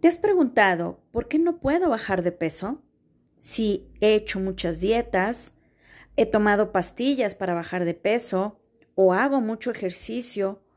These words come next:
o ya fui al médico para ver qué pasa con mi cuerpo y nada funciona. Bueno, lo más probable es que tu sobrepeso tenga que ver con lo que te sucede a nivel emocional.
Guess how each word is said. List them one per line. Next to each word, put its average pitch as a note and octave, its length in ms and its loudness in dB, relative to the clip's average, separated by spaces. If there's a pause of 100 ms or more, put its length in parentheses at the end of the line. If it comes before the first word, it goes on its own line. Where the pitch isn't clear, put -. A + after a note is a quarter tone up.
(360)
o A3 120 6
ya C#4 180 6
fui E4 160 4
al D#4 120 6
médico E4 500 2
para G#3+ 220 -2
ver A#3 180 -2
qué C4 80 -4
pasa A#3+ 340 -4
con G#3+ 160 -6
mi F3+ 120 -4
cuerpo A3 560 -2 (200)
y G3+ 100 -2
nada G3+ 280 4
funciona. G#3 640 0 (840)
Bueno, G3+ 440 2 (500)
lo G#3+ 60 -2
más C4 180 2
probable C4 440 4
es A#3+ 120 -4
que A3 100 -8
tu G#3+ 140 -8
sobrepeso F#3 880 0 (400)
tenga A3+ 260 0
que G3+ 180 4
ver A3 440 2 (340)
con G#3+ 240 2
lo G#3 160 0
que G3+ 100 -4
te G3+ 160 -4
sucede F#3+ 880 0 (840)
a G3+ 100 -2
nivel G3 300 6
emocional. E3 720 -2